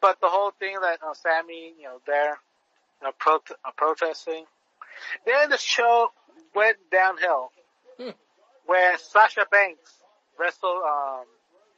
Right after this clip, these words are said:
Speaker 1: uh, Carmella's ballet. Yes,
Speaker 2: So,
Speaker 1: that ha-
Speaker 2: pretty much an intergender wrestling match?
Speaker 1: Yes.
Speaker 2: I like that.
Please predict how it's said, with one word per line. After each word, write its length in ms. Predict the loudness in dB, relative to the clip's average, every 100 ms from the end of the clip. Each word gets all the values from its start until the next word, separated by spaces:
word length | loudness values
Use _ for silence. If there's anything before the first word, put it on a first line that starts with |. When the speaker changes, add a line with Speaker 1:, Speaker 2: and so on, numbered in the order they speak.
| _ _ -6
Speaker 1:
uh, 160 | -6 0
Carmella's 500 | 0 2 2 2 0 -2
ballet. 520 | 0 0 -4 -12 -16 _ _ _ _ _ _ _
Yes, 240 | -6 -6 -6
Speaker 2:
So, 260 | -8 -6
Speaker 1:
that 180 | -2 -2
ha- 80 | -4 _ _ _
Speaker 2:
pretty 240 | -12 -10
much 240 | -10 -12 -14
an 60 |
intergender 720 | -16 -14 -16 -16 -16 -16 -16 -14
wrestling 360 | -14 -16 -18
match? 320 | -18 -20 _ _ _ _ _ _
Speaker 1:
Yes. 540 | -12 -12 -14 -20 -20 _ _ _ _
Speaker 2:
I 80 | -16
like 240 | -12 -12 -14
that. 220 | -18